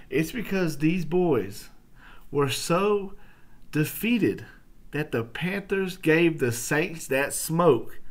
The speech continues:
and that Tom was talking all that junk in the group chat that they decided they wanted to go and do the podcast without Tom behind <laughs> his back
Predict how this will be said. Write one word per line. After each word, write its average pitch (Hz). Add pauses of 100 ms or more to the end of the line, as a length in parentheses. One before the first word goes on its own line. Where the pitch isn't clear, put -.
(340)
and 131
that 123
Tom 175
was 165
talking 165
all 175
that 165
junk 160
in 135
the 117
group 127
chat 117 (640)
that 131
they 190
decided 190
they 202
wanted 185
to 156
go 151
and 143
do 147
the 127
podcast 123 (420)
without 131
Tom 113
behind 180
<laughs> -
his 226
back 151